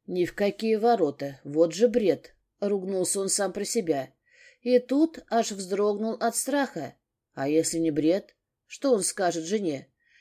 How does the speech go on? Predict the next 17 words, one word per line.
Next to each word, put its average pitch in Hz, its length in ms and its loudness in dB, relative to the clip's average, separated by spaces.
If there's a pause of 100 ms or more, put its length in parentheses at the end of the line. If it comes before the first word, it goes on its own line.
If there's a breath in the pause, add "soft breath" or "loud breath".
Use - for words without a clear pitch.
(120)
И 262 160 0
как 175 300 2
эта 175 200 -2
новость 233 440 0
отразится 220 640 0
на 233 100 -2
ее 240 220 4
здоровье? 180 680 -2 (840 soft breath)
"С - 160 -10
Машей 269 460 0
я 214 140 4
попрощалась", — 160 1120 -2
опять 165 420 0
прочитала 160 580 -2
его 165 220 0
мысли 175 320 -2
Лида. 139 460 -4